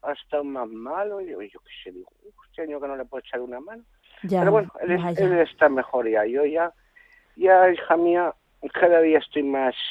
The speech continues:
Speaker 1: amoladilla, pero bueno,
Speaker 2: Ya.
Speaker 1: aguantaremos, no me voy a dar con la pared porque entonces tendré otro tofolón más, ¿no?
Speaker 2: <laughs> No, claro, no, no, no.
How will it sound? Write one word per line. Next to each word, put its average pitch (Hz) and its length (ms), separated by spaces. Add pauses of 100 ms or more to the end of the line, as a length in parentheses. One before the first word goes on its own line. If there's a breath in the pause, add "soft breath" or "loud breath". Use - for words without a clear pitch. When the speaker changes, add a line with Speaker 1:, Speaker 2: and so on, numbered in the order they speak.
(680 soft breath)
Speaker 1:
amoladilla, 127 720
pero 147 180
bueno, 165 180 (320)
Speaker 2:
Ya. 175 580
Speaker 1:
aguantaremos, 151 680
no 165 80
me 170 140
voy 160 140
a 156 80
dar 151 140
con 156 140
la 156 120
pared 160 300
porque - 220
entonces 143 320
tendré 196 220
otro 127 180
tofolón 113 460
más, 180 200
¿no? 143 120
Speaker 2:
<laughs> 226 720
No, 220 220
claro, 226 380
no, 220 180
no, 214 200
no. 202 280